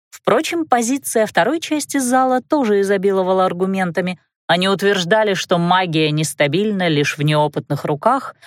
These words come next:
а о собственной защите необходимо беспокоиться и по более весомым причинам, нежели проблемы с одеждой. Зато внедрение магии в производство одежды — хорошая возможность беречь экологию, и вообще магия даёт куда больше возможностей для самовыражения.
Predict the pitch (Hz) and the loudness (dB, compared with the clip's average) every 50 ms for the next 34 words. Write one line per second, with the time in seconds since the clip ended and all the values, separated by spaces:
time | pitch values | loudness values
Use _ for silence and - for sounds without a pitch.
0 | - - - 160 170 180 165 - 320 320 - - - 277 269 262 254 233 233 226 | -6 -2 0 2 2 0 0 -2 -4 -4 -4 -4 -2 0 0 0 0 2 0 0
1 | 220 - - 269 262 247 - 226 202 190 170 - - 175 160 156 160 156 139 143 | 0 -2 -4 -4 -4 -2 -2 0 0 0 0 0 0 0 0 2 0 0 -2 -4
2 | - - 156 151 - 180 185 196 190 160 - - 151 135 120 - 135 123 123 147 | -2 -2 -2 0 0 0 0 0 0 -2 -2 -2 -2 -2 0 0 -2 0 0 0
3 | 175 220 262 285 277 269 254 277 - - 294 277 277 269 277 - 277 262 - - | 0 2 2 0 0 0 -2 -2 -2 0 0 0 2 0 0 -2 -4 -4 -4 -2
4 | - 285 277 277 277 - - _ _ - 208 220 220 202 220 214 214 - - 214 | 0 0 0 0 -2 -4 -8 _ _ 0 2 2 2 2 2 0 2 2 2 0
5 | 202 208 208 208 208 202 - 208 196 208 208 208 190 190 202 196 - - - _ | 2 2 0 0 0 0 0 0 0 0 0 0 0 0 -2 -2 -4 -8 -20 _
6 | _ _ _ _ - 139 170 - - 330 330 311 320 311 240 277 285 277 269 262 | _ _ _ _ -2 0 2 2 2 2 0 0 0 0 0 0 0 2 2 2
7 | 254 240 220 220 262 294 294 233 208 220 220 214 - - 196 196 196 180 185 196 | 2 2 2 2 2 2 0 0 0 0 -2 -2 0 0 0 0 0 0 0 -2
8 | 196 - - - 165 156 143 143 143 135 214 277 269 190 143 127 127 127 - _ | -2 -2 -2 0 0 2 2 2 0 0 0 0 0 -2 -2 -4 -6 -8 -8 _
9 | - - 151 151 143 - - 143 143 147 139 143 143 147 160 160 175 202 214 - | -2 0 0 0 0 0 0 0 2 0 0 0 0 0 0 -2 -4 -6 -8 -8
10 | - - 147 160 156 160 156 - - - 233 247 277 320 320 226 160 156 139 135 | -8 -4 -2 0 0 0 -2 -4 -2 0 0 2 2 0 0 0 0 0 0 -2
11 | 127 - - - _ _ _ _ 240 277 302 277 262 - - - 226 190 165 160 | -2 -6 -14 -20 _ _ _ _ 0 2 2 0 0 -2 0 0 2 2 2 2
12 | 185 254 320 302 277 294 294 277 277 277 269 269 - - 240 208 202 180 190 196 | 2 2 2 2 0 0 0 2 2 0 0 0 0 0 2 2 2 2 0 0
13 | 185 - 185 151 156 139 135 170 233 285 277 285 269 247 - - - 247 240 208 | 0 0 0 0 2 2 0 0 0 0 0 0 -2 -2 -2 -4 -4 -2 0 0
14 | 196 185 175 - - 185 170 165 156 147 156 151 156 151 139 151 131 127 117 - | 0 0 0 0 0 0 2 2 2 2 2 2 2 0 0 -2 -2 -2 -4 -6
15 | 127 - | -10 -14